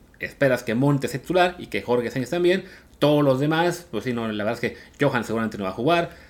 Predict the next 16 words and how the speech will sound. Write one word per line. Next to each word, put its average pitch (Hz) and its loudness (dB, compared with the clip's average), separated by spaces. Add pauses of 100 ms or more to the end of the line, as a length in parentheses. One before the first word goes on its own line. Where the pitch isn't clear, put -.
(140)
Charlie 147 6
no 160 4
debería 135 6
jugar, 156 4
aunque 127 4
parece 123 0
que - -12
va - -10
a - -10
ser 117 0 (100)
titular 123 -2
contra 110 -2
Polonia. 180 0 (320)
Este, 107 -4
¿quién 127 -2
más? 135 0